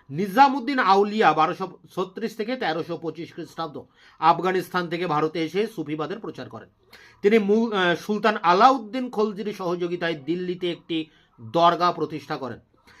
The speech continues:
তার পাণ্ডিত্য ও উদারতা মানুষকে মুগ্ধ করে।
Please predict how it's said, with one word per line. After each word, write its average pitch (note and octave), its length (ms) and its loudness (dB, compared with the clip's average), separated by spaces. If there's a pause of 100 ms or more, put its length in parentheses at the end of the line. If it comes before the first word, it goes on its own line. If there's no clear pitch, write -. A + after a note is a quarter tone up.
(180)
তার D#3+ 160 6
পাণ্ডিত্য A3+ 760 2
ও D#3+ 60 2
উদারতা F#3+ 640 2
মানুষকে D#3 380 -4
মুগ্ধ D3+ 280 -6
করে। F#3 300 -2